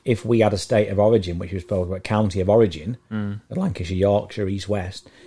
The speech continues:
Speaker 1: he wouldn't even get in the Yorkshire team.
Speaker 2: No, you could argue that, yeah.
Speaker 1: So,
Speaker 2: Yeah.
Speaker 1: is he just un-, is he just unlucky to be,
Speaker 2: And,
Speaker 1: to be around?
Speaker 2: and yet he's won Man of Steel as well.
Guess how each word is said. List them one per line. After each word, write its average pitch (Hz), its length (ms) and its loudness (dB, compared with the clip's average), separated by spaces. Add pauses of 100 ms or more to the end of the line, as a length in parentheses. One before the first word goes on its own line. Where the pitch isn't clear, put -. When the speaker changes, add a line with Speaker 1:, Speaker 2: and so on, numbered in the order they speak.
(180)
Speaker 1:
he 117 120 0
wouldn't 120 260 2
even 101 220 2
get 101 100 6
in 104 120 6
the 104 60 4
Yorkshire 117 340 4
team. 85 300 -4 (560)
Speaker 2:
No, 110 180 -4
you 107 120 -2
could 110 200 -4
argue 104 340 -4
that, 104 200 -4
yeah. 107 180 -4 (1300)
Speaker 1:
So, 101 400 4 (920)
Speaker 2:
Yeah. 123 300 4
Speaker 1:
is 104 80 2
he 110 60 4
just 117 180 2
un-, 110 180 4
is 113 140 0
he 113 80 4
just 113 180 0
unlucky 104 360 2
to - 140 -6
be, 101 280 2
Speaker 2:
And, 131 100 0
Speaker 1:
to 101 60 0
be 101 160 2
around? 120 140 4
Speaker 2:
and 107 80 4
yet 143 280 2
he's 123 200 -2
won 131 220 0
Man 131 140 0
of 127 80 -2
Steel 160 360 -2
as 110 120 0
well. 143 260 -2